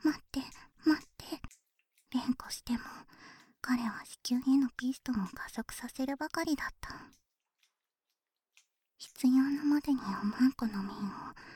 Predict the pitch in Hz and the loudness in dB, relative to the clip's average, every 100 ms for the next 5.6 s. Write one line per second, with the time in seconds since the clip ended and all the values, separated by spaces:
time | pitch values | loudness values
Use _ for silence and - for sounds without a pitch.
0 | - _ _ 214 208 - - 262 262 - | -20 _ _ -4 -4 -6 -4 -2 -2 -4
1 | 233 254 277 262 233 - 196 - 226 - | -2 0 2 0 -2 -4 -8 -6 -10 -12
2 | - - 240 - 233 - - - - - | -12 -10 -10 -10 -10 -10 -14 -20 -20 -20
3 | _ _ _ 247 - - - 277 285 - | _ _ _ -6 -6 -2 8 8 8 -6
4 | - 285 294 320 - 269 240 202 - - | 2 6 6 4 -2 -2 0 -4 -6 -20
5 | _ _ _ - - | _ _ _ -14 -6